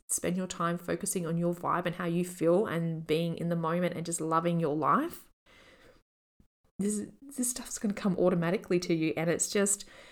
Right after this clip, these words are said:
a real life lesson in learning to enjoy the journey. And for some people that comes so easy, and I am not that person. I've always been that person who's looked for the destination. Um,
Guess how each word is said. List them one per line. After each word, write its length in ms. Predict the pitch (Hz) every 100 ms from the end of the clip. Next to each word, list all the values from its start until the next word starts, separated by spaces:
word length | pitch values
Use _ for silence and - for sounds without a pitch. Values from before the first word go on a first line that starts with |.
| - - - - -
a 100 | 190
real 540 | 185 180 180 190 208
life 480 | - 170 156 170 -
lesson 640 | - 160 156 - 190 254 320 - - - - - -
in 400 | 180 175 170 170 170 - - _ -
learning 440 | 185 180 175 180
to 180 | 180 -
enjoy 300 | 170 160 156
the 80 | 151
journey. 440 | 151 147 147 160 170 - - - - -
And 120 | 180
for 80 | 254
some 220 | 240 220
people 260 | 247 247
that 200 | 269 -
comes 260 | - 202 202
so 240 | - 180 165
easy, 520 | 160 170 220 269 269 - - - _
and 140 | 190 170
I 480 | 170 175 175 175 -
am 120 | 175
not 160 | 165
that 160 | 151 151
person. 340 | - 180 190 -
I've 140 | 165
always 240 | 170 175 175
been 160 | 165
that 120 | 165 -
person 300 | 151 156 151
who's 180 | 165
looked 160 | 170 -
for 100 | -
the 60 | 156
destination. 720 | 165 - 170 156 180 269 277 - - - - - - - -
Um, 480 | 170 175 170 170